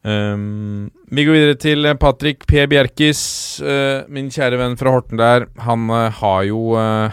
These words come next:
<laughs> jeg skjønner hvor, eh, hvor han skal med dette spørsmålet. Han, eh, lurer på hvor mye gleder Martin Roppestad seg til kickoff med Ørn Horten, og hvem i panelet ville passet best til en daglig leder, ledige daglig lederstillingen i, i, eh, eh,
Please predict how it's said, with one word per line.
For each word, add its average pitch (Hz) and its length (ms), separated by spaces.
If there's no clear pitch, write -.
<laughs> - 680
jeg - 80
skjønner 101 300
hvor, 87 340
eh, 95 180
hvor 95 140
han 101 140
skal 87 180
med 85 140
dette - 100
spørsmålet. - 320
Han, 139 220
eh, 143 100
lurer 131 160
på 131 160
hvor 131 160
mye 123 480
gleder 104 420
Martin 104 300
Roppestad 92 320
seg 98 320
til 95 240
kickoff - 400
med 113 160
Ørn 123 80
Horten, 165 320
og 104 160
hvem 101 240
i 98 100
panelet 90 380
ville 90 160
passet - 560
best - 240
til 90 160
en 92 80
daglig 90 400
leder, 85 640
ledige 123 560
daglig 123 320
lederstillingen 110 520
i, 117 200
i, 123 220
eh, 120 320
eh, 110 300